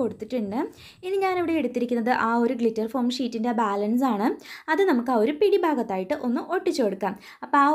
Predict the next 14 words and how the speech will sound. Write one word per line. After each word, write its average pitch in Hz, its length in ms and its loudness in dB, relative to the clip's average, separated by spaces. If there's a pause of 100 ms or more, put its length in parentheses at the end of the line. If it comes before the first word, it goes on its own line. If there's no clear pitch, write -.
ഒരു 285 100 2 (100)
റൗണ്ടിൽ 226 400 0 (120)
കറക്റ്റായിട്ട് 202 640 -2 (120)
കട്ട് - 240 -6
ചെയ്തതിന് 226 400 0
ശേഷം 240 340 0 (440)
ഒന്ന് 285 140 4 (100)
ചുറ്റി 269 260 -2 (140)
ഒട്ടിച്ച് 226 340 -2
കൊടുക്കുന്നുണ്ട്. 226 600 2 (520)
അങ്ങനെ 415 260 4
നമ്മുടെ 339 300 4
വർക്ക് 202 420 -2
കംപ്ലീറ്റ് 226 460 -2